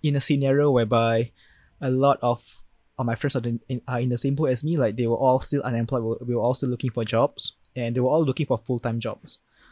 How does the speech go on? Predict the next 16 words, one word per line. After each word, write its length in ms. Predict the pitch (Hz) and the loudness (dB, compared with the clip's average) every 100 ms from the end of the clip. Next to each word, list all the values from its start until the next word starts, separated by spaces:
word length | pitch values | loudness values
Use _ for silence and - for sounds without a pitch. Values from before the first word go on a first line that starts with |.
| - _ | -20 _
But 140 | 147 135 | -8 0
for 140 | 143 | 2
me, 140 | 151 156 | 2 0
I'm 120 | 120 | -2
like, 180 | 120 - | -2 -4
"Fuck, 540 | - 196 - - - _ - | 4 4 4 -2 -20 _ 0
all 80 | 226 | 4
the 80 | 190 | 6
full-time 340 | 175 175 185 | 4 4 6
jobs 220 | 175 180 | 6 4
look 200 | 175 175 - - - | 4 2 2 -14 -10
very 460 | 156 143 143 147 147 | -2 4 4 4 2
boring 420 | 131 123 123 120 | 4 6 4 2
and 140 | 113 110 | -2 0
very 140 | 117 | 0
lame." 300 | 113 110 110 | 0 -2 -4